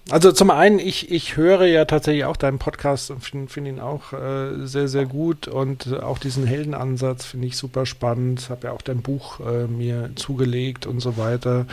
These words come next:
Ich mag diese, also Heldenreise ist ja etwas, was in den Medien zumindest eigentlich so dachte ich immer, als ich, äh, eine Zeit lang in den Medien gearbeitet <laughs> habe, dass das eigentlich omnipräsent ist. Also die, die Heldenreise, die klassische Heldenreise von Campbell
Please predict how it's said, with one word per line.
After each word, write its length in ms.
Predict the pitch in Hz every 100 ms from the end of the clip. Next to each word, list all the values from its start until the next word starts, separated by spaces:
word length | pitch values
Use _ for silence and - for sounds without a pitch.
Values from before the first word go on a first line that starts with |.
| - - - - -
Ich 300 | 147 131 -
mag 560 | 135 135 139 156 175 -
diese, 480 | 165 147 147 147 123
also 180 | 139 135
Heldenreise 760 | 139 214 208 151 156 175 165
ist 140 | 151 131
ja 100 | 143
etwas, 380 | 143 143 139 135
was 180 | 139
in 140 | 135 139
den 200 | 127 127
Medien 420 | 139 175 170 151
zumindest 720 | 135 135 135 139 127 - - -
eigentlich 920 | 156 262 196 131 113 117 151 - - _ _
so 120 | -
dachte 420 | 110 147 - - 113
ich 180 | 92
immer, 400 | 113 110 110 131 135
als 240 | 110 -
ich, 300 | 117 - -
äh, 40 |
eine 680 | 117 110 110 120 120 123 117
Zeit 200 | - 131
lang 140 | 127 113
in 100 | 113
den 140 | 120
Medien 340 | 139 143 135
gearbeitet 640 | 117 101 139 135 117 127 -
<laughs> 60 | -
habe, 400 | 135 - 135 131 - - - - - -
dass 180 | 139 165
das 160 | 147
eigentlich 340 | 120 151 147 143
omnipräsent 800 | 160 151 131 139 117 117 127
ist. 200 | 113 95
Also 240 | 113 110 117
die, 160 | 117
die 180 | 110 117
Heldenreise, 840 | 107 151 190 190 175 143 151 160 151
die 100 | 123
klassische 480 | - 139 143 131 117
Heldenreise 640 | 127 143 135 123 131 127
von 220 | 123 120
Campbell 600 | - 131 151 156 151 151